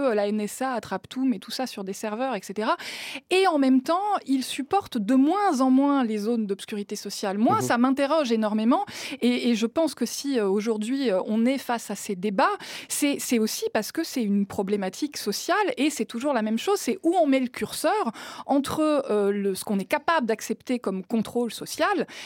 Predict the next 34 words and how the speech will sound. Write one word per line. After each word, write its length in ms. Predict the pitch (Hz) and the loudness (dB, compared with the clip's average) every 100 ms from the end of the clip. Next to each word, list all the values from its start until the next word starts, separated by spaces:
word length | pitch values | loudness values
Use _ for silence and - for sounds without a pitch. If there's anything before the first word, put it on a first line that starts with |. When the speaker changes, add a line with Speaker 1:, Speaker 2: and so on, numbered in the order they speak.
| 254 | -10
Speaker 1:
et 60 | - | -10
ce 60 | |
qu'on 140 | - 190 | -4 -4
est 60 | |
capable 360 | 180 214 285 277 | -2 -2 0 -2
d'accepter 460 | 185 - 190 - 381 | -4 -8 -8 -2 -2
comme 320 | - 311 247 | 2 2 2
risques 420 | 196 311 - 196 | 0 -4 -4 -8
sociaux. 380 | - 220 - 403 | -4 -4 0 0
Parce 200 | 208 - | 0 -4
qu'effectivement, 500 | 190 190 - 269 381 | -8 -10 -6 -4 -4
c'est, 300 | - 214 190 | -2 -2 -2
euh, 100 | 185 | -2
c'est, 260 | 185 - - - | -6 -10 -12 -10
il 120 | - | -4
faut 180 | 247 403 | 0 0
des 160 | 311 254 | 2 2
zones 140 | 262 | 2
d'obscurité. 500 | 240 226 - 220 392 | 2 2 -2 -2 0
Ces 160 | 381 269 | 0 0
zones 200 | 240 262 | 4 4
d'obscurité-là, 580 | 220 - 196 202 233 381 - - 240 | 2 -2 -6 -2 0 0 -4 -10 -2
il 60 | |
y 40 | 240 | 0
a, 220 | 415 359 | 2 0
il 100 | 220 | 0
y 60 | 214 | 0
a 60 | |
un 160 | 285 208 | 2 0
prix 280 | - - 403 | -4 -4 -2
à 100 | 247 | -2
payer, 360 | 202 196 185 - | -4 -4 -6 -2
évidemment. 380 | 233 277 240 | 2 4 2
Speaker 2:
Alors, 100 | 202 | 0